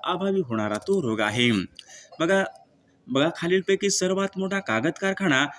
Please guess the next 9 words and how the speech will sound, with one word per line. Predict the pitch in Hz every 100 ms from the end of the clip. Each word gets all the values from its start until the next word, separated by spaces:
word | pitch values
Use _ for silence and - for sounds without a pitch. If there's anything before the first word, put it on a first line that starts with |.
| - -
खालीलपैकी | 110 104 110 107 202 208
कोणता | - 110 107
आहे? | 107 104 120 107 87 _ _ _ _
बघा, | 156 190
नेपाळनगर | 185 123 131 185 190 196
विद्यार्थी | 185 175 180 180
मित्रांनो, | 185 190
जो | 160 147
की | 139 147